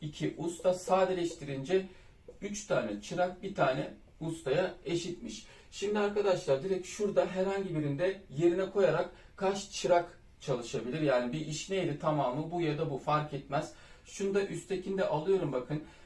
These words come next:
Çırak yerine, yani çırağı sorduğu için usta yerine çırağı koyacağız. Dört tane çırak artı üç tane, bakın, üç tane çırak. Yani üç çırak. U, U yerine arkadaşlar üç C koydum. Üç tane çırak koydum. Yani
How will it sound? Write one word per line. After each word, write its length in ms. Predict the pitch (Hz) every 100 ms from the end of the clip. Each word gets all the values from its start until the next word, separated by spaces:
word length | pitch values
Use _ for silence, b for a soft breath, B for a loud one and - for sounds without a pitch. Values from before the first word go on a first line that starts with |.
| B - -
Çırak 400 | - 196 208 -
yerine, 280 | 196 175 -
yani 220 | 147 -
çırağı 340 | - 151 170 202
sorduğu 340 | - 190 170
için 300 | 156 - -
usta 260 | - - 196
yerine 380 | 170 156 220 226 -
çırağı 380 | - 196 190 185
koyacağız. 420 | 147 120 107 107 -
Dört 260 | 190 196 -
tane 280 | 135 110
çırak 420 | - - 180 185 - B B -
artı 520 | 180 180 156 190 185 -
üç 280 | 185 196 -
tane, 340 | - 139 160
bakın, 280 | 156 147 190 185 -
üç 220 | 165 -
tane 300 | - 107 101
çırak. 300 | - - -
Yani 420 | 131 120 120 151 - - - - -
üç 260 | 127 -
çırak. 260 | - 101 -
U, 340 | 143 143 170
U 100 | 180
yerine 280 | 170 139 135
arkadaşlar 560 | 117 135 120 127 - -
üç 360 | - 175 156
C 160 | - 139
koydum. 300 | 143 101 101
Üç 140 | 139
tane 240 | - 143 151
çırak 300 | 135 - -
koydum. 240 | - 147
Yani 300 | 190 170 170